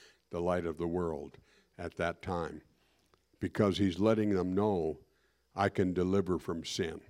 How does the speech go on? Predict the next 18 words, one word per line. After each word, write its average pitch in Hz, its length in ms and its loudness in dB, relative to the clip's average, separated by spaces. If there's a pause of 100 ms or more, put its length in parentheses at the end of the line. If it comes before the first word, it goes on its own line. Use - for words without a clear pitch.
(640)
I 117 160 6
can 104 260 6
deliver 98 440 6
from 87 240 -2
a 85 60 0
lifestyle 90 760 -2 (200)
that's 92 200 -4
gonna 87 220 2
drag 92 380 2
you 92 120 4
down 82 520 -2 (340)
instead 90 380 0
of 82 80 2
lift 87 280 -2
you 90 220 -2
up." 80 220 -6 (640)
Praise 90 300 4
God. 92 400 4